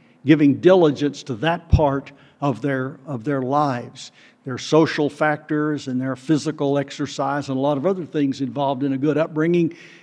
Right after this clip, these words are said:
but nothing compares to the kind of instruction that a young person receives. And, um, over and over in the Bible, you'll find that God starts with young men. Take, for example, uh, uh, example, Samuel.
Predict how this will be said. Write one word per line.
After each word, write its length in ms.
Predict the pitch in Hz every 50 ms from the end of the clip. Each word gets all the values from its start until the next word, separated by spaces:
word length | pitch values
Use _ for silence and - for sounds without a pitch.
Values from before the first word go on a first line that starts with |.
| _ -
but 120 | 139 135
nothing 580 | 120 127 160 202 196 - 165 151 147 147 151 151
compares 680 | - - 135 135 - - 156 156 151 143 139 127 - -
to 320 | - 156 147 135 127 120 - - - _ _ -
the 100 | - 127
kind 520 | - - - - - 180 190 196 190 175
of 100 | 165 139
instruction 1080 | 147 147 - - - - - 185 190 - 190 - - - 147 131 123 120 127 127 113 - _ _ _ _ _ _ _ _ _ -
that 160 | 131 143 135
a 60 | 131 127
young 260 | 123 147 151 156 143
person 440 | - 147 143 135 - - 143 120 117
receives. 800 | 120 117 - - - 156 147 127 - - - - - - - _ _ _ _ _ _ _ _ _ _ _ -
And, 300 | 139 139 135 135 131 131
um, 340 | 131 127 127 123 120 120 - - _ _ -
over 240 | 160 180 202 180 185
and 80 | 180
over 180 | 202 226 208 185
in 60 | 151
the 80 | 143 135
Bible, 460 | 139 151 170 185 180 143 139 135 131
you'll 180 | 135 135 131 123
find 540 | - - 165 180 196 156 143 135 135 139
that 200 | 127 143 143 156
God 300 | 120 147 156 160 170 151
starts 580 | - - - - 175 196 208 165 151 - - -
with 160 | 139 135 131
young 320 | 127 143 143 147 143 139 143
men. 380 | 175 208 180 131 - - - - _ _ _ _ _ _ _ _ _ -
Take, 180 | - 127 127 127
for 140 | - 147
example, 680 | 135 117 101 131 139 147 135 143 151 143 135 139 139 - - - - -
uh, 120 | 160 160 - 180 170 160 - -
uh, 60 | 190
example, 560 | 190 160 - - 165 151 143 127 160 151 147 -
Samuel. 640 | - - - - 220 226 190 143 127 - - -